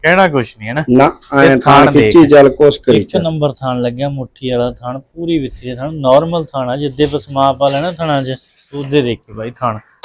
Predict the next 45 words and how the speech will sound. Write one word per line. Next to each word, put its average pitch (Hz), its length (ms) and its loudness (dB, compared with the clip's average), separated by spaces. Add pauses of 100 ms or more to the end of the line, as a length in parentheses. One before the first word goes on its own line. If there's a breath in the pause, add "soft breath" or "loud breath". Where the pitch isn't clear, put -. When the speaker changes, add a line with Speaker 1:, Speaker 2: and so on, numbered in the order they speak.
Speaker 1:
ਤੇ 147 80 4 (120)
ਢਿੱਲ 165 280 6
ਦੇਖੋ, 113 360 -2 (300)
ਆਹ 151 120 6
ਸਾਰੀਆਂ 156 420 2
ਬਲ 139 260 2
ਢਿੱਲਾਂ 143 320 -2
ਕੱਢੂਗੀ, 143 460 -4
ਫਿਰ 143 260 2
ਕਰਮ 127 260 0
ਵਾਲੀ 131 120 -2
ਨੂੰ 131 120 -6
ਹੁਣ 139 80 -4 (360)
ਬਾਹਲੀ 214 240 8
ਝੋਲ 233 340 6
ਪਈ 127 220 6
ਆ, 113 160 6
ਹਨਾ? 185 100 6
Speaker 2:
ਹਾਂਜੀ, 175 300 6
ਹਾਂਜੀ, 165 240 6
ਇਹ 202 120 6
ਦਿਨ 196 260 6
Speaker 1:
ਹੂੰ। 143 100 0
Speaker 2:
ਪਏ 160 200 8
ਆ 151 60 8
ਜੀ 147 100 6
ਵੈੜ 147 280 6
'ਚ। 135 100 -6 (260)
Speaker 1:
ਰਬੜ 139 400 4
ਵਾਂਗੂ 156 280 -2
ਵਾਧਾ 127 320 2
ਲੇਵਾ, 147 260 0
ਖੋਲ 156 240 -4
ਦੇ 175 60 -6
ਬਈ, 151 120 -10
ਤੋੜ 131 280 -10
ਦੇ। 127 80 -18 (460)
ਬਰੀਡ 147 380 0
ਇੱਕ 156 240 0
ਨੰਬਰ, 151 280 -2 (140)
ਪਲੀ 156 240 4
ਵੀ 180 160 0
ਫੁੱਲ 123 300 0
ਆ 98 60 -2
ਬਾਈ 104 160 -14